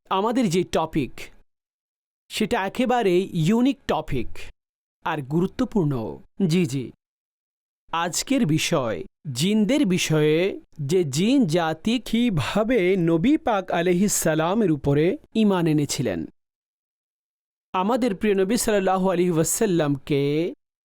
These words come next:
সমস্ত সৃষ্টির জন্য,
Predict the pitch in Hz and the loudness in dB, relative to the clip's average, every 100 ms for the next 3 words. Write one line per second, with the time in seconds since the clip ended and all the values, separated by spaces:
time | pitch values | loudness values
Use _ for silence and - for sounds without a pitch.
0 | _ _ _ _ _ _ _ _ _ - | _ _ _ _ _ _ _ _ _ -8
1 | - - 190 240 - - 247 - 294 - | -4 -2 0 0 -2 -2 -2 0 0 0
2 | 277 208 151 143 120 | -2 0 0 0 -2